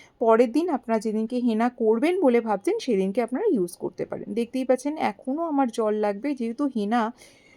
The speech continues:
জল কিন্তু টানে, বেশ অনেকটা পরিমাণে হেনাতে জল দিতে হয়। আর এটা দেখছেন ডেলা ডেলা ডেলা ডেলা হয়ে গেছে, এটাকে অনেকক্ষণ ধরে নাড়তে হবে,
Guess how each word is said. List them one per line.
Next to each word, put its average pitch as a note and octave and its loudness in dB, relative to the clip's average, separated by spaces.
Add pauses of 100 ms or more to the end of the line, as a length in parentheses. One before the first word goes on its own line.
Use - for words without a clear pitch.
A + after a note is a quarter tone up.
(140)
জল G3 4
কিন্তু A3+ -2
টানে, F3 -2
বেশ G#3+ -4
অনেকটা A3+ 0
পরিমাণে A#3+ -2
হেনাতে A#3 0
জল A3 0
দিতে G3+ 0
হয়। F3+ -6 (920)
আর F#3 4
এটা A3 2
দেখছেন D4 0
ডেলা F#3+ 2
ডেলা A3+ 2
ডেলা G#3 2
ডেলা G#3+ 0
হয়ে G3 -2
গেছে, F#3+ -2
এটাকে G#3+ -2
অনেকক্ষণ G3+ -2
ধরে B3+ -2
নাড়তে F#3 -2
হবে, B3 -2